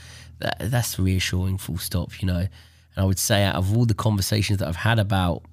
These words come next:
medicine, about N H S, you know, this is the most sort of warming one that I've had, knowing that there's people like you out there that when the push comes to shove and your life is on the line, that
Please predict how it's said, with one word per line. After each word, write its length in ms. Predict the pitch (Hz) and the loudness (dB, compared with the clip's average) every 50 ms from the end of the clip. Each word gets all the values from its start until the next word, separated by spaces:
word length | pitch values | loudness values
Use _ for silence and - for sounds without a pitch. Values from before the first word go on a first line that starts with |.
| - - - | -20 -20 -10
medicine, 800 | 95 98 95 95 - - - 107 101 101 98 98 98 98 98 101 | -4 0 2 2 2 2 2 4 4 4 4 4 4 2 0 0
about 680 | 95 90 107 95 92 90 87 87 85 82 82 - - - | -2 -2 -2 0 0 0 0 0 0 -2 -4 -6 -6 -2
N 140 | 98 101 98 | 0 2 2
H 300 | 92 85 - - - - | 2 0 0 0 2 4
S, 400 | 101 98 98 95 - - - - - - - - - - _ - - _ _ - | 4 4 4 2 0 -4 -6 -8 -12 -16 -20 -20 -20 -20 _ -20 -20 _ _ -4
you 80 | 98 | 0
know, 80 | 98 95 | 0 2
this 240 | 101 110 - - - | 2 2 2 2 0
is 100 | 104 98 | 0 2
the 100 | 101 98 | 2 2
most 460 | 95 98 95 95 95 92 - - - - | 4 4 4 4 2 0 0 -4 -4 -2
sort 260 | - 85 78 85 90 | -2 0 0 0 -2
of 180 | 95 101 - - - - - _ _ _ _ _ _ _ _ _ _ _ _ _ _ _ _ _ _ - | -2 -6 -10 -12 -16 -20 -20 _ _ _ _ _ _ _ _ _ _ _ _ _ _ _ _ _ _ -14
warming 560 | 101 98 107 123 131 127 120 113 104 104 101 | -2 2 4 4 6 6 6 6 6 6 6
one 240 | 101 101 107 107 104 | 6 6 6 4 4
that 100 | 92 64 | 2 0
I've 120 | 80 - | -2 0
had, 260 | - 110 104 101 92 | 2 4 4 4 4
knowing 400 | 101 98 104 107 107 104 98 98 | 4 4 6 6 6 4 4 2
that 80 | 98 - | 2 0
there's 140 | 87 92 - | 0 -2 -2
people 500 | - - 104 101 - - - 98 98 95 | 0 0 0 0 2 0 -2 0 2 2
like 320 | 101 101 95 - - - | 2 2 0 -2 -2 2
you 200 | 101 95 95 98 | 2 4 6 6
out 240 | 104 104 - - 92 | 4 4 2 2 2
there 360 | 98 98 92 87 78 78 98 - - - _ _ _ _ _ _ _ _ _ _ _ | 2 4 4 2 0 -2 -4 -6 -12 -20 _ _ _ _ _ _ _ _ _ _ _
that 340 | - 95 92 87 - - - | -4 -2 -2 -2 -2 -4 -6
when 260 | - 98 101 101 104 | -2 0 2 4 4
the 80 | 101 98 | 2 0
push 360 | - - - - 127 110 - | -2 -4 0 2 2 2 2
comes 320 | - - 113 107 104 - - | 0 2 2 2 2 0 0
to 80 | - | -2
shove 640 | 101 - - 104 101 98 87 87 90 - - - - - - | -2 0 2 2 2 2 0 -2 -4 -8 -12 -16 -16 -10 -4
and 360 | 101 95 95 98 98 95 92 - - | -2 0 0 0 0 -2 -4 -4 -2
your 160 | 95 98 98 | 0 0 2
life 340 | 98 101 101 101 98 - - | 4 4 4 2 2 2 2
is 120 | 95 92 | 0 2
on 140 | 98 95 95 | 2 2 2
the 60 | 95 95 | 2 4
line, 480 | 98 95 90 92 90 87 90 95 98 - - - - _ _ - - - _ _ _ _ _ _ | 4 4 4 2 2 0 -2 -2 -4 -8 -14 -20 -20 _ _ -20 -20 -20 _ _ _ _ _ _
that 280 | - 95 - - 98 - | -6 -6 -4 -4 -6 -6